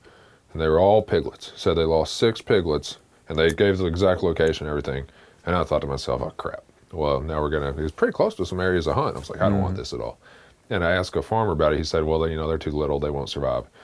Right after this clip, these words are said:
Speaker 1: What are a piglet's chances on its own?
Speaker 2: It'd be hard to tell for a, for a domestic piglet.
Speaker 1: Okay.
Speaker 2: I'd, you know, you,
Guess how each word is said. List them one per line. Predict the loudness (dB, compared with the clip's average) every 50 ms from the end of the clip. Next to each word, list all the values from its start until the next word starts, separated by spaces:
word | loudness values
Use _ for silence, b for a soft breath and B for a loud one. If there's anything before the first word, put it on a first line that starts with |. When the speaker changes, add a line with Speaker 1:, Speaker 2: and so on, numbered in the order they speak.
| B B B B
Speaker 1:
What | B 4 4 6
are | 6 6 6 4 4
a | 2
piglet's | 2 0 0 2 0 0 -2 -2
chances | -4 -4 -2 -2 -2 -2 -2 0 0
on | 0 0 0 0
its | -2 -2 -2
own? | -2 -2 -4 -6 -8 -10 _ _ _ 0
Speaker 2:
It'd | 2 4
be | 4 4
hard | 4 4 2 2 2
to | 4
tell | 6 6 6 4
for | 2 2 2 2
a, | 2 0
for | 0 0 0 2
a | 2 0
domestic | 0 2 2 2 0 0 -4 -10 -10 -8
piglet. | -8 -10 -8 -10 -12 -14 -14 -16 -16 -10 -8
Speaker 1:
Okay. | -6 -6 -4 -4 -6 -6 -2 0
Speaker 2:
I'd, | 2 2 2 2 0 -4 -8 -10 -6
you | -2 0 2 4
know, | 6 6 6 6 6 6 6 4
you, | 4 2 0 0 -2